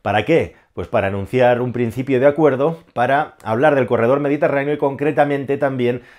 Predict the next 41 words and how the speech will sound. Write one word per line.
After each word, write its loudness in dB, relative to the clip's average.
de -6
nada 2
menos -2
que -2
la -4
infraestructura -4
que -2
definitivamente -2
se -4
va 0
a 0
llamar -2
H -6
dos -6
Med -4
y -12
que -2
se 0
supone 2
que -2
va 4
a 2
conectar -2
la 0
península -6
ibérica -4
con -4
Francia -4
en -4
unas 0
tuberías 0
nuevas -2
que -8
van -4
a -4
transportar -6
también -6
un -8
gas -8
muy -2
especial -2